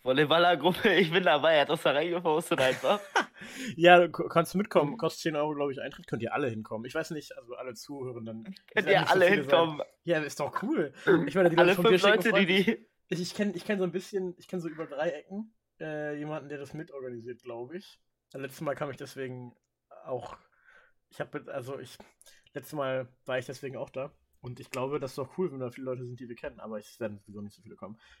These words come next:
Speaker 2: Ist, glaub ich, im F Z W wieder. Ich bin, ich hab noch nicht nachgeguckt, aber ich glaube, letztes Mal war es zumindest da.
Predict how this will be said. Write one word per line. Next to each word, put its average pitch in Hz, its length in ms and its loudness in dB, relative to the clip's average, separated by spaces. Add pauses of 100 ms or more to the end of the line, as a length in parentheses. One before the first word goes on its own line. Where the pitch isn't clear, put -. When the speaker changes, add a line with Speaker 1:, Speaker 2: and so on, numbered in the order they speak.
(100)
Speaker 2:
Ist, - 160 -16
glaub 180 160 2
ich, - 100 -6
im 175 60 -4
F 165 140 -6
Z 127 180 -8
W 143 160 -6
wieder. 214 320 -8
Ich - 80 -20
bin, 143 140 -14
ich 120 100 -16
hab - 100 -14
noch 143 80 -10
nicht 131 120 -12
nachgeguckt, 165 440 -10
aber 107 100 -12
ich 107 100 -14
glaube, 131 260 -6
letztes 127 220 -12
Mal 127 100 -8
war 113 80 -10
es - 80 -16
zumindest 113 360 -20
da. 135 140 -10